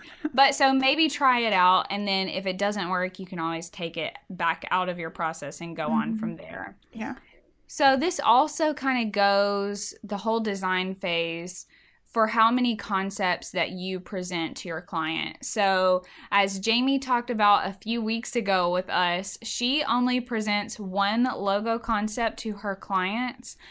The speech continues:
Speaker 1: which I think is really interesting. And if you haven't listened to that episode, definitely go back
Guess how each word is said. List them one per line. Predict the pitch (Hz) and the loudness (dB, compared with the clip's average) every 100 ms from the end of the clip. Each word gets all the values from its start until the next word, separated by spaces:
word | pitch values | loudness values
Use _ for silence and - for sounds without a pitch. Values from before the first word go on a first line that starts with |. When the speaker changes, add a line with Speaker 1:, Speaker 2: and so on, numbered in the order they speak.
| - - | -20 -8
Speaker 1:
which | 208 226 | -4 -2
I | 226 | -2
think | 233 214 | -2 -2
is | 190 185 | -4 -6
really | 196 214 214 | -4 -2 -2
interesting. | - 196 - 190 - 196 214 226 | -4 -6 -6 -6 -4 -2 -2 -2
And | 196 | -4
if | 190 190 | -6 -6
you | 190 | -8
haven't | 190 240 254 233 | -4 0 0 0
listened | 208 208 196 | -4 -4 -6
to | 196 | -6
that | 185 - | -6 -6
episode, | 175 180 - 175 180 | -6 -6 -6 -6 -4
definitely | 196 240 285 269 233 202 | -4 -2 -2 -2 -2 -2
go | 190 185 | -2 0
back | 170 170 - | 0 0 -4